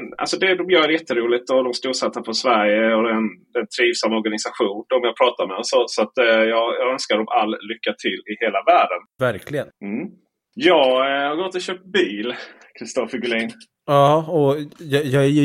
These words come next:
Speaker 2: jättenyfiken på vilken bil det är.
Speaker 1: Mm.
Speaker 2: För du har ju pratat otroligt gott om din Q åtta där.
Speaker 1: Ja, just det. Och den är ju fortfarande på beställningen om man nu får den då.
Speaker 2: Okej, du har inte, ja, ja.
Speaker 1: Eh, så vi får väl se. Eller om det blir en uppgradering, beställ lite Q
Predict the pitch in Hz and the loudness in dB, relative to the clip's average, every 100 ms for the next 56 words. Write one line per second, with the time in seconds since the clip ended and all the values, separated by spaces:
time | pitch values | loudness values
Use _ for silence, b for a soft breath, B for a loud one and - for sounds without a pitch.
0 | 147 156 139 - 135 135 175 - 117 101 | 2 0 -2 0 0 2 2 2 -2 0
1 | 110 107 104 110 - 113 104 104 98 117 | 0 0 -2 -6 -2 -2 -2 -4 -4 -2
2 | 98 95 92 110 135 107 82 87 b b | -2 -4 -6 -6 -6 -8 -12 -18 b b
3 | b b b 104 110 127 165 - 123 131 | b b b -6 -2 -2 -6 -2 2 4
4 | 139 135 131 127 123 - 147 135 - 170 | 4 2 2 2 0 0 -4 -4 2 4
5 | 175 190 135 92 87 - 95 - 90 82 | 6 4 2 2 0 0 -4 -2 -4 -4
6 | 85 92 87 - 90 87 - _ _ _ | -6 -6 -6 -2 -2 -2 -6 _ _ _
7 | _ - 101 104 - 120 110 113 107 110 | _ 0 2 0 -4 -8 0 2 4 2
8 | 131 127 123 117 104 117 113 104 110 107 | 2 2 0 -2 -6 -2 0 2 2 2
9 | 120 107 110 98 85 90 110 107 110 104 | 0 -4 -2 -2 -2 -2 -2 0 0 -2
10 | - 82 98 110 107 - 156 - 127 80 | -2 -2 -2 -4 -4 -2 -2 2 0 0
11 | 85 127 127 127 - 117 147 - - - | -2 -4 -2 -4 -4 -4 -2 -4 -6 0
12 | 104 98 98 95 120 123 151 147 120 147 | 2 2 0 0 -2 0 -2 2 2 0
13 | - 139 131 127 120 123 131 - 143 - | 0 0 2 2 0 0 -2 -6 -6 0
14 | 120 120 117 - 131 120 113 - 127 | 2 2 0 -2 -2 -4 -8 -6 -6